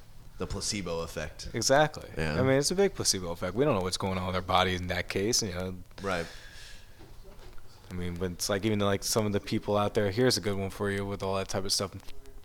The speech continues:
Speaker 2: building up synapses. You've had all the, uh, people who have lost a, well, lost a limb, especially with all the diff-, all the wars that have happened the past
Speaker 1: And
Speaker 2: couple
Speaker 1: they, and they
Speaker 2: years.
Speaker 1: get the phantom limb?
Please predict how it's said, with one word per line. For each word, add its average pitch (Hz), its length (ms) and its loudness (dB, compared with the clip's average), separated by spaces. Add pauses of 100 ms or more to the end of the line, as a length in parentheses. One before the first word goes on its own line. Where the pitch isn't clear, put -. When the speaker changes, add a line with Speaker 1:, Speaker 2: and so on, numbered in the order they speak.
Speaker 2:
building 107 280 2
up 104 80 -2
synapses. 98 800 4 (840)
You've 107 180 0
had 113 220 10
all 110 220 6
the, 107 280 4
uh, 107 500 4 (920)
people 123 300 2
who 113 140 6
have 104 80 4
lost 107 440 6
a, 107 220 4 (1080)
well, 110 160 -4
lost 113 260 6
a 127 60 0
limb, 135 240 6 (260)
especially 104 420 0
with 101 160 2
all 104 160 4
the 104 120 -2
diff-, - 100 -6
all 110 180 0
the 117 60 2
wars 139 280 6
that 101 60 2
have 90 80 0
happened 95 280 -2
the 92 40 -4
past 92 240 0
Speaker 1:
And 104 100 4
Speaker 2:
couple 98 140 4
Speaker 1:
they, 82 80 0
and 92 80 0
they 92 60 2
Speaker 2:
years. 87 80 4
Speaker 1:
get 95 140 2
the 85 60 -6
phantom 95 400 -2
limb? 101 220 0